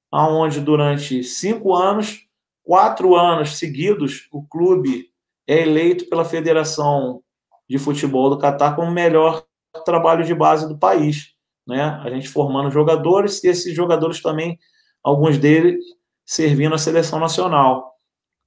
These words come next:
E aí a gente faz esse trabalho durante cinco anos. No quinto ano, eu recebo o convite pra ir pro El Jeish.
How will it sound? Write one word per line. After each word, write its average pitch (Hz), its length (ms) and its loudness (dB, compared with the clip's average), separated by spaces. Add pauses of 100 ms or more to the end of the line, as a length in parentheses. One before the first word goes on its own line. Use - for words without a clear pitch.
(140)
E 143 100 0
aí 147 220 6
a 165 40 6
gente 175 420 -2
faz 165 280 0
esse - 140 -6
trabalho 170 500 2
durante 151 220 -4
cinco 165 380 -6
anos. 170 440 -6 (640)
No 170 220 -4
quinto 226 360 -2
ano, 208 380 4
eu 208 40 6
recebo 202 440 4
o 202 40 -10
convite 180 420 -2
pra 185 140 0
ir 180 100 0
pro 185 120 0
El 196 160 4
Jeish. 175 500 0